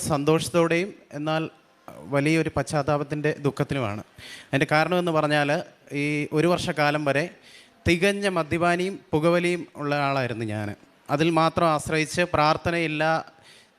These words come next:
ജീവിതമില്ല, സന്തോഷമില്ല, എപ്പോഴും സങ്കടം കൊടുത്തും മറ്റുള്ളവർക്ക് വെറുപ്പ്,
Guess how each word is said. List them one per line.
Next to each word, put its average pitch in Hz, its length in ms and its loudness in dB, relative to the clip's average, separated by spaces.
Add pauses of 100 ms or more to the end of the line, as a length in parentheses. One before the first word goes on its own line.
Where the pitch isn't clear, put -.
ജീവിതമില്ല, 180 600 2 (260)
സന്തോഷമില്ല, 170 600 0 (440)
എപ്പോഴും 190 440 0 (100)
സങ്കടം 156 360 0
കൊടുത്തും 147 320 0 (140)
മറ്റുള്ളവർക്ക് 156 540 0 (100)
വെറുപ്പ്, 151 400 0